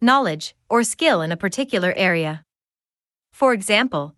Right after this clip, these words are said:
the instructor in the opening scenario is an aviation maintenance S M E. Effective instructors have a sincere interest in learning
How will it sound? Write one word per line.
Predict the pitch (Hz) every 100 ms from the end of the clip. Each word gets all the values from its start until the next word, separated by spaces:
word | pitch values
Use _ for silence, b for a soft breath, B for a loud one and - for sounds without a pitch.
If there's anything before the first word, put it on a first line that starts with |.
| _ -
the | 233
instructor | 233 233 311 339 - 165
in | 175
the | -
opening | 226 247 269 254
scenario | - 185 190 196 147 143 147
is | 208
an | 226 233
aviation | 294 262 254 294 - 185
maintenance | 180 - 220 254 240 -
S | 175 190
M | 180
E. | 165 156 - _ _ _ _ _ _ _ _ -
Effective | 240 294 320 254 180
instructors | 180 - 214 214 151 151
have | 202 196
a |
sincere | 202 233 220 302 294 -
interest | 269 262 156 -
in | 190 202
learning | 226 233 151